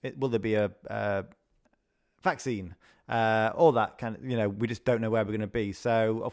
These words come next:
I imagine this time he'd usually be booking the acts already, ready for some announcements coming in a couple of months. Uh, we just don't know, do we, Will?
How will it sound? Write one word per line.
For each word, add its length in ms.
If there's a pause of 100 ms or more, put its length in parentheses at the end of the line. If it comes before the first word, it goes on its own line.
(140)
I 120
imagine 480
this 180
time 320
he'd 160
usually 340
be 200
booking 340
the 100
acts 240
already, 540 (400)
ready 140
for 80
some 160
announcements 400
coming 200
in 60
a 60
couple 200
of 60
months. 480 (560)
Uh, 340
we 100
just 160
don't 140
know, 160
do 100
we, 140
Will? 200